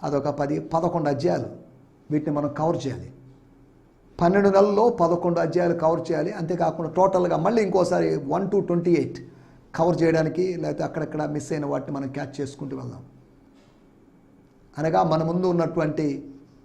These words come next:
ఇంకొక మూడు వందల ముప్పై సందేశాలు అపోస్తుల కార్యం నుంచి మనం వినబోతున్నాం. మొత్తం కలిపి ఏడు వందల ముప్పై ప్రసంగాలు అపోస్తుల కార్యములోంచి అందించడానికి ప్రభు నాకు సహాయం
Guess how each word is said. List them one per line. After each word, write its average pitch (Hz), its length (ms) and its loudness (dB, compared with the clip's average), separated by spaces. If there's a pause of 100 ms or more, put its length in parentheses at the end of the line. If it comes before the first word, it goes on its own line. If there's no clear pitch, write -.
(840)
ఇంకొక 202 420 4 (680)
మూడు 247 280 6
వందల 214 440 6
ముప్పై 180 320 0
సందేశాలు 175 580 2
అపోస్తుల 160 400 -2
కార్యం 151 280 -4
నుంచి 156 220 -10
మనం 139 120 -6
వినబోతున్నాం. 127 480 -8 (2000)
మొత్తం 151 320 -2
కలిపి 180 320 2
ఏడు 202 440 8
వందల 226 360 4
ముప్పై 185 440 2
ప్రసంగాలు 175 640 -2
అపోస్తుల 165 440 -2
కార్యములోంచి 147 640 -4
అందించడానికి 151 560 -4
ప్రభు 160 280 -8
నాకు 143 160 -8
సహాయం 151 320 -10